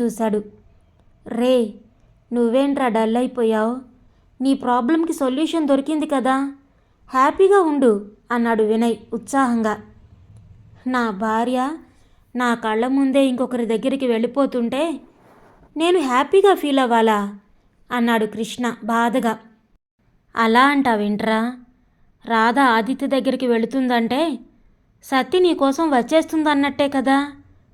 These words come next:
అన్నాడు వినయ్ అర్థం కాక. "రేయ్, జీవితం అంటే టీవీ సీరియల్ కాదురా. ఈ ఛానల్లో నచ్చకపోతే ఇంకో ఛానల్ మార్చుకోవడానికి. నేను సత్తిని ప్రేమించాను,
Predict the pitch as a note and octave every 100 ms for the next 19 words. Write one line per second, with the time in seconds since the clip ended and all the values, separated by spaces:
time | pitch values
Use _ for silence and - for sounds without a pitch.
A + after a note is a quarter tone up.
0 | _ - A#3 A#3 A3 G#3+ A3 A#3 A3+ -
1 | A3+ A#3 B3+ C4+ B3+ A3+ A3 G#3 - -
2 | - - - - - - - B3 A#3+ A#3+
3 | A#3 G#3 - _ - _ _ _ G#3 A#3
4 | B3+ D4 D4+ C#4 B3+ C4+ C4+ C4 C4 D4
5 | D4+ C4+ C4+ B3+ B3 A3+ A#3 B3 A3+ G#3+
6 | A3+ A3 _ _ _ _ B3 B3+ A#3+ A#3+
7 | A3 A#3+ B3+ B3+ A#3 G#3+ B3+ B3 A#3 A3+
8 | A#3 D4 C#4 - _ _ _ - C#4+ D4
9 | F4 E4+ D#4+ E4+ E4 C4+ C4 - C#4+ B3
10 | A#3 A3+ A3+ A3+ A#3+ A#3+ _ _ _ _
11 | _ _ _ A#3+ A#3+ A3+ - A3 C#4 C4+
12 | C4 A#3 A3+ A#3+ B3+ B3 A3 G#3+